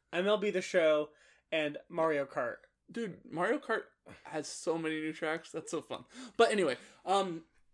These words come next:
Speaker 2: we're also big movie guys, right? We've been talking about a lot of movies
Speaker 1: Correct,
Speaker 2: recently.
Speaker 1: correct, correct.
Speaker 2: What if we took our love of gaming and going to the movie s-,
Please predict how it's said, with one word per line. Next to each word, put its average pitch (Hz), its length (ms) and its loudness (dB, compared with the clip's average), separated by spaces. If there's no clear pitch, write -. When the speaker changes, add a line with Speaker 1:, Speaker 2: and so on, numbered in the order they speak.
Speaker 2:
we're 226 160 10
also 269 200 6
big 180 240 8
movie 233 240 0
guys, 131 240 2
right? 160 120 6
We've 196 120 4
been 180 80 -2
talking 156 180 2
about 123 200 0
a 131 40 2
lot 127 160 2
of 95 60 -6
movies 185 280 0
Speaker 1:
Correct, 151 220 0
Speaker 2:
recently. - 220 -14
Speaker 1:
correct, - 320 -12
correct. - 120 0
Speaker 2:
What 247 140 6
if 170 240 0
we 160 120 -4
took 220 300 -2
our 156 120 2
love 147 320 0
of 139 240 -8
gaming 151 540 -2
and 147 280 -2
going 165 280 2
to 156 60 -8
the 151 100 -4
movie 151 500 -4
s-, - 140 -20